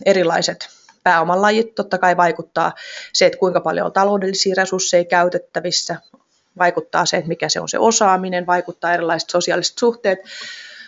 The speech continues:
mutta onnistumiseen loppujen lopuksi vaikuttaa tosi paljon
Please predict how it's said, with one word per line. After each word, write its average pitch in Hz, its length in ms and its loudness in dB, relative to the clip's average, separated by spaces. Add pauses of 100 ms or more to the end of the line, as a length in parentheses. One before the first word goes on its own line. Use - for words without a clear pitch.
mutta 208 460 0 (420)
onnistumiseen 196 680 4
loppujen 190 320 0
lopuksi 175 420 -2
vaikuttaa 175 520 2
tosi 175 280 0
paljon 143 420 -2